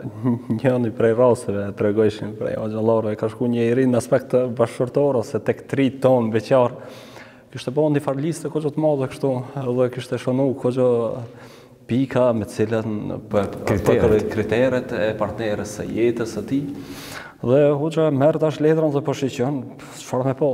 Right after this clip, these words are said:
Speaker 1: aty? Me cilësit, <laughs> kritere, por
Speaker 2: Katalog,
Speaker 1: mashallah,
Speaker 2: i jashtëzakonshëm.
Speaker 1: katalog, mashallah, i jashtëzakonshëm. E merr atë katalog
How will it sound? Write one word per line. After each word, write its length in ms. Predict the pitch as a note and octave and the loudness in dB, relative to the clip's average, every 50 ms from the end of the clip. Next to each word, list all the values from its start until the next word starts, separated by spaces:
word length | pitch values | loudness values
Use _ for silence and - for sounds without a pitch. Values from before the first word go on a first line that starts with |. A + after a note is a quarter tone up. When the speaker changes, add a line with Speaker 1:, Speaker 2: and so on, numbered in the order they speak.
| - - | -2 -4
Speaker 1:
aty? 160 | - - - - - - - - - - - - - - _ _ - | -10 -14 -16 -18 -20 -20 -20 -20 -20 -20 -20 -20 -20 -20 _ _ -2
Me 100 | G2+ G#2+ | -2 -2
cilësit, 640 | - - A2+ G#2+ - - C#3 C#3 C#3 C#3 - - - - - - F3 C#3 - - | 0 -2 -6 -6 -2 0 0 0 0 -2 -8 -10 -12 -6 -4 -4 -4 -4 -2 -2
<laughs> 440 | E3 - - - - - - - - | -2 -2 -2 -8 -12 -14 -6 -2 0
kritere, 560 | A#2+ A2+ A2 - C#3 C#3 C#3 C3+ C#3 C#3 B2+ | 0 2 4 6 8 8 8 8 6 6 4
por 220 | B2 A#2+ A#2 C#3 C#3 | 4 4 4 4 6
Speaker 2:
Katalog, 60 | B2+ | 6
Speaker 1:
mashallah, 480 | D#3+ D3+ - - F3+ F3+ E3+ D#3+ C3 | 6 4 6 6 6 6 8 8 6
Speaker 2:
i 80 | A#2+ A#2+ | 6 4
jashtëzakonshëm. 240 | A#2+ A#2+ - D3 D3+ | 2 4 4 6 6
Speaker 1:
katalog, 360 | D3+ D3+ C#3+ E3+ E3 D3 D#3+ D#3+ | 6 6 6 6 6 4 4 4
mashallah, 380 | D#3 D3 C#3+ E3 E3 E3+ E3+ E3 | 4 4 4 2 2 4 4 4
i 140 | D#3+ D#3+ D#3 D#3 | 4 2 4 4
jashtëzakonshëm. 680 | D#3+ D#3+ D3+ D3+ D#3 D3+ D3+ D#3 C#3 B2 - A#2 A#2 - - - - - - - - - | 4 4 4 4 2 2 2 2 0 0 0 -4 -6 -8 -12 -14 -16 -16 -18 -18 -20 -14
E 140 | - - C3 | -4 -2 2
merr 200 | C#3+ D#3+ F3 E3+ | 4 4 4 4
atë 140 | E3 E3 - | 4 2 0
katalog 380 | D#3+ D#3 D3 D3 D#3+ E3+ D#3+ | -2 -2 0 0 0 -2 -2